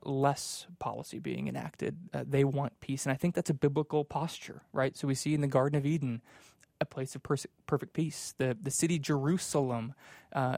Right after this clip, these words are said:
in the Ol-, in the Old Testament, before it was destroyed, it, that literally means the city of peace. We see in the New Testament that, that Jesus is our peace. And in Revelation twenty-one and twenty-two, we see that this new peace will come, uh, down out of heaven,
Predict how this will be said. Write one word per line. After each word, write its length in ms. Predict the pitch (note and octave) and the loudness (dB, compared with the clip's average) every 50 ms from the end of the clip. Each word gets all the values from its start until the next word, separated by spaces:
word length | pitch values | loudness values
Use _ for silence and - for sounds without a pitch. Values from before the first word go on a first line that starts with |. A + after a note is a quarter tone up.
| - | -2
in 100 | - C#3+ | 0 0
the 100 | C3+ B2+ - | 0 2 2
Ol-, 180 | - C3+ C3 - | 2 2 2 2
in 100 | - C#3 | 0 0
the 60 | C3+ | 0
Old 200 | - C#3 D3 C#3 | 2 0 0 0
Testament, 360 | - - D#3+ - - C#3 B2 A#2 | 0 -2 -4 -2 -4 -6 -6 -6
before 240 | C#3 - D3+ D3 | -6 -4 -2 -2
it 40 | C#3+ | -2
was 100 | - C#3+ | -4 -6
destroyed, 560 | - C#3+ - - - D3+ D#3 D#3 C#3 A#2 - - | -8 -10 -8 -6 -2 0 2 2 2 0 -2 -4
it, 160 | D3 C#3+ - | -4 -2 0
that 180 | D3+ C#3 - - | 0 0 0 2
literally 360 | D3 D#3 D#3+ D#3 D3 C3+ C3 | 2 4 4 6 4 4 4
means 300 | C3+ D3 D#3 D3+ C#3+ - | 2 2 0 0 0 0
the 100 | - C#3 | 0 0
city 300 | - - D3 C#3+ C#3+ C3 | 0 2 4 4 4 4
of 140 | B2+ - - | 2 -2 -4
peace. 340 | - E3 D#3+ D3+ - - - | -6 -4 -4 -4 -6 -6 -6
We 80 | B2 | -6
see 140 | C#3+ - D#3+ | -2 0 2
in 60 | D3 | 2
the 60 | D3 D3+ | 4 4
New 80 | F3+ | 2
Testament 400 | - - D3 - - C#3+ - - | 2 0 -2 0 0 0 0 0
that, 160 | C3 C3+ - | 0 0 0
that 160 | E3 - - - | 0 -2 -2 -2
Jesus 500 | - E3+ F3 G3 D#3+ D3 C3+ C3 - - | 0 2 2 4 4 2 2 0 -2 -4
is 120 | - C3+ C3 | -4 -4 -2
our 140 | B2 A#2 B2+ | -4 -4 -6
peace. 400 | - - - - - - - - - - - - - - - - | -8 -10 -10 -10 -8 -8 -10 -10 -14 -18 -20 -20 -20 -20 -8 -2
And 140 | D#3 C#3 | 2 2
in 60 | C#3 C3+ | 4 4
Revelation 500 | C3+ C#3 C3 C3 C3 C3 B2+ - C#3+ C3 | 4 4 4 4 4 2 2 2 0 0
twenty-one 340 | - - C3 B2+ B2 B2 | 0 2 2 2 2 2
and 100 | A#2+ B2 | 0 0
twenty-two, 460 | - - B2+ A#2+ A#2 - - D3+ C#3 C3+ | 0 0 0 0 -2 -2 -2 -2 0 0
we 100 | B2+ A#2+ | -2 -4
see 180 | - - B2+ | -4 -4 -4
that 120 | B2+ B2 - | -2 -2 -4
this 200 | C3 C3 - - | -6 -4 -2 0
new 160 | C#3 C3+ B2+ | 0 0 0
peace 400 | - - - D#3 D3+ D3 - - | -2 -2 -2 0 0 0 -2 -2
will 80 | C3+ | -4
come, 300 | - - - B2+ C3 B2+ - - - - - - - - - | -2 0 0 0 0 -2 -6 -10 -18 -20 -20 -20 -16 -8 -4
uh, 140 | - B2+ - - | -2 -2 -2 0
down 260 | C3+ C#3 C3+ C3+ C3+ | 0 2 2 2 2
out 80 | B2+ A#2+ | 0 -2
of 100 | B2 - | -6 -4
heaven, 520 | - - C#3+ C3+ C3 C3+ B2 B2 A#2+ B2 | 0 0 0 2 2 2 0 0 -2 -4